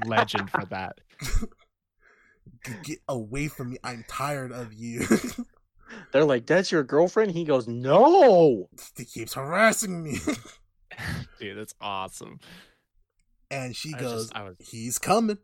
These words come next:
Speaker 2: And Kuroko goes,
Speaker 1: <laughs>
Speaker 2: "Fuck." <laughs>
Speaker 1: I was just so confused, man. I'm just watching people play basketball, and the next thing I know, I look up, and there's just titties. I'm like, "What the fuck is going on here?"
Speaker 2: Oh,
Speaker 1: It's like,
Speaker 2: don't
Speaker 1: this is
Speaker 2: worry. That's not the last time in this show.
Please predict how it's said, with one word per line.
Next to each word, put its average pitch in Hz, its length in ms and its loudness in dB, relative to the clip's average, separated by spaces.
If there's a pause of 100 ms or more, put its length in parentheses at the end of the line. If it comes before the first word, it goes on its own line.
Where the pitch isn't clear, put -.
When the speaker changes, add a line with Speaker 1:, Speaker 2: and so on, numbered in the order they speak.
(140)
Speaker 2:
And - 240 -20 (160)
Kuroko - 240 -20
goes, 110 180 -12 (440)
Speaker 1:
<laughs> 175 100 -8 (260)
Speaker 2:
"Fuck." - 340 -10 (140)
<laughs> - 220 -4 (1300)
Speaker 1:
I 131 40 -8
was 123 180 -12
just - 140 -10
so 104 180 -10
confused, 95 580 -16
man. 98 280 -12
I'm 113 100 -14
just 113 220 -16
watching 104 420 -12 (160)
people 107 240 -16
play 110 180 -8
basketball, 104 500 -8
and 104 100 -12
the 101 40 -10
next 101 160 -12
thing 117 120 -8
I 107 40 -8
know, 101 120 -10
I 101 100 -8
look 98 320 -14
up, 107 200 -12
and 101 100 -14
there's 101 160 -12
just - 160 -16 (160)
titties. 98 480 -8
I'm 110 120 -10
like, 104 220 -10
"What 156 380 -4
the 87 160 -14
fuck - 580 -10 (260)
is 127 140 -10
going 107 320 -6
on 90 220 -12
here?" 90 260 -14 (100)
Speaker 2:
Oh, 190 260 -4
Speaker 1:
It's 180 80 -4
like, 117 120 -2
Speaker 2:
don't 190 320 -2
Speaker 1:
this 127 100 -4
is 131 120 -4
Speaker 2:
worry. 131 340 -10
That's 139 140 -12
not 165 100 -4
the 135 120 -6
last 120 340 -6
time 120 240 -6
in 113 100 -8
this 117 140 -10
show. 113 440 -12